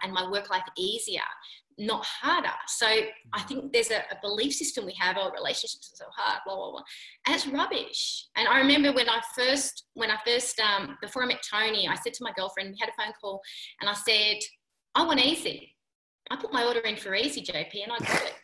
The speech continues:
Speaker 1: I got it. <laughs>
Speaker 2: You know, is it, it's interesting. Some of the, like, again, like, the, the, how much wisdom is found in simplicity. What I heard you say is relationships that won't work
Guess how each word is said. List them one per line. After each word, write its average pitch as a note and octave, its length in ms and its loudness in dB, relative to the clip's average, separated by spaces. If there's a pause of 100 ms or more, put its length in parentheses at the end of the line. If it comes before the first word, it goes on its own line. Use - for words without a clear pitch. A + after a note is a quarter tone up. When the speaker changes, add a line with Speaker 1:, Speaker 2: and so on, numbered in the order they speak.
Speaker 1:
I A3+ 40 0
got C#4+ 160 2
it. - 80 -8 (720)
<laughs> D5 100 10 (680)
Speaker 2:
You G#3+ 140 10
know, G3+ 300 12
is F3 160 6
it, F#3+ 180 8 (160)
it's F3 300 8
interesting. F3 480 8
Some G3 240 6
of G3 100 12
the, E3+ 180 12
like, C#3+ 320 8
again, D#3+ 340 8
like, C3 320 0
the, B2 380 0 (680)
the, C3+ 520 4 (500)
how - 280 0
much F#3 280 -2
wisdom C3+ 460 2
is C3 140 -14
found C3 260 -2
in A#2+ 100 -4
simplicity. A#2+ 720 -4
What C#3+ 160 6
I D3+ 80 8
heard D3 300 2
you C3+ 160 2
say C#3 320 4
is C3 260 4 (640)
relationships D3+ 1400 2
that B2+ 260 -2
won't C3 360 -4
work A#2+ 500 -4